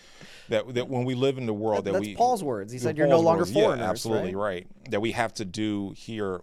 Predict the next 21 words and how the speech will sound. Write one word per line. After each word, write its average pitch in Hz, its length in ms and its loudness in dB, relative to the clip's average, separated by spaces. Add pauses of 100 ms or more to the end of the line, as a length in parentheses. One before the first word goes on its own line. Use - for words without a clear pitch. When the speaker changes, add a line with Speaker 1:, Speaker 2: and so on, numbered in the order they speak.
Speaker 1:
on 92 320 -8
earth, 87 480 -4
but 95 200 -4
the 98 100 -4
way 101 440 -4
that 107 200 -4
we 95 160 -8
live 90 640 -6
and 87 220 -12
how 98 180 -8
we 98 160 -6
orientate 101 560 -6
our 82 120 -6
lives 85 420 -10
need 90 200 -8
to 90 80 -12
be 85 340 -12
in 82 180 -14
Christ - 340 -14
Jesus. - 480 -16
Speaker 2:
Yep. 120 140 -12